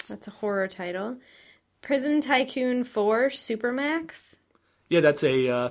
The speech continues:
Speaker 2: prison simulation, <laughs> apparently. And there's
Speaker 1: Huh.
Speaker 2: been four of them. Who knew?
Speaker 1: Huh.
Speaker 2: Um,
Speaker 1: Hmm. And that's it.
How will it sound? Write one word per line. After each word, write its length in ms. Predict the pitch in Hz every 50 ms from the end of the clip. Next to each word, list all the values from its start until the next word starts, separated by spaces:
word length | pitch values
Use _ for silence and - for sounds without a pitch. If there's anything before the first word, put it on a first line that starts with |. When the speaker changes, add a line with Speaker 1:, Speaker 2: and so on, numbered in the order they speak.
| - _
Speaker 2:
prison 420 | - 190 202 208 180 151 139 127 - _ _ _ _ _ _ _
simulation, 680 | - - 143 131 123 117 117 139 135 - - 156 147 - - - -
<laughs> 180 | _ _ _ -
apparently. 500 | 143 - 151 135 131 120 127 135 170 - - - - _ _ _ _ _ _ _ _ _ _ _ _ _ _ -
And 100 | - 151
there's 100 | 160 165
Speaker 1:
Huh. 60 | 165 190
Speaker 2:
been 100 | 185 180
four 260 | - 240 233 247 240
of 160 | 196 - -
them. 180 | - - - - _ _ _ _ _ _ _ _ - - - - - - - _ _ -
Who 120 | 220 226
knew? 340 | 214 190 156 127 113 - - - - -
Speaker 1:
Huh. 180 | 302 226 - - - _ - -
Speaker 2:
Um, 360 | 120 120 120 117 113 302 -
Speaker 1:
Hmm. 960 | - 107 - - - - - - - - - - - - _ _ _ - -
And 960 | 254 247 240 240 247 240 240 240 240 240 240 240 240 247 247 240 233 - - - -
that's 240 | - 269 294 294 -
it. 220 | 466 - - -